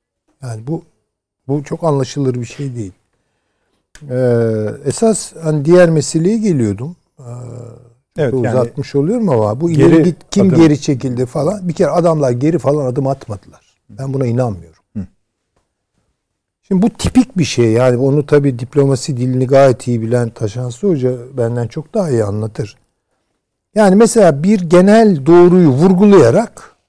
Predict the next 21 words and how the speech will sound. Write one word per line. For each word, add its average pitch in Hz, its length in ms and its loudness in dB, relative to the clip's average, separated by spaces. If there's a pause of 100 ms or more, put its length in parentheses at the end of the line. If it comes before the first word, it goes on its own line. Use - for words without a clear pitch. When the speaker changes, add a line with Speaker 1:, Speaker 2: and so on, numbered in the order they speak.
(100)
Speaker 1:
susturabiliyorsunuz 185 920 0
yani. 95 180 -12 (800)
Biz 180 220 0
tabii 170 340 0
ki 170 340 0 (720)
bilmem, 147 520 -2 (240)
e, 131 400 -8 (100)
ne 175 100 0
hukukunun 143 720 -4 (240)
bilmem 151 420 -4
ne 170 100 0
tarihli 131 680 0
belgesine 131 600 -6
göre 139 560 -4
işte 151 500 -4 (260)
sizin 143 320 -6
iç - 80 -10
işlerine 139 560 -2
karışmıyoruz. - 1300 -6 (1300)
Karışmayı 156 540 0
amaçlamadık 151 880 -2